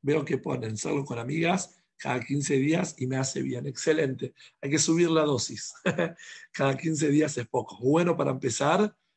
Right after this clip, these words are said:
pero, eh, no es suficiente cada quince días, ¿está bien? Porque, mm, tiene que haber un vínculo un poquitito más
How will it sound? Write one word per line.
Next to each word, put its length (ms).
pero, 540
eh, 380
no 120
es 120
suficiente 600
cada 220
quince 400
días, 300
¿está 140
bien? 360
Porque, 600
mm, 240
tiene 200
que 80
haber 140
un 140
vínculo 440
un 100
poquitito 500
más 280